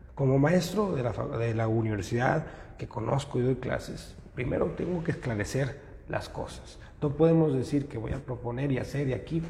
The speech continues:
porque es imposible decir así. Primero se aclara. Un legislador, un diputado, es el que modifica las leyes, las hace, etcétera. Está dentro de las leyes. Lo que quiero decir es que va de la mano del estudio.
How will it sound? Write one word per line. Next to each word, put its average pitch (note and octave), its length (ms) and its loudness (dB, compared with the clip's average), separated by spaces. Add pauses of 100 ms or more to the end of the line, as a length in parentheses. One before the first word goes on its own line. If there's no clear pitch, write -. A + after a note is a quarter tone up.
(140)
porque - 200 -6
es - 120 -8
imposible B2 540 -6
decir A2+ 260 -6
así. - 180 -12 (580)
Primero E3+ 240 4
se - 100 2
aclara. - 360 -4 (460)
Un G#3 180 6
legislador, D3 600 6 (340)
un G3 140 2
diputado, B2+ 560 -2 (160)
es - 160 -2
el G3 60 -2
que C#3+ 100 -4
modifica B2+ 400 2
las - 160 4
leyes, - 480 -2 (320)
las - 220 -2
hace, D#3 340 0 (180)
etcétera. - 400 -6 (300)
Está E3 380 2
dentro D#3+ 400 6
de C3 80 4
las A#2+ 120 0
leyes. - 380 -4
Lo B2+ 100 -2
que A#2 120 -8
quiero - 160 2
decir D3+ 320 4
es D3 100 0
que C#3+ 100 2
va C#3+ 460 2
de C3+ 100 2
la B2 80 6
mano C#3+ 240 8
del C#3 140 8
estudio. D3 540 -2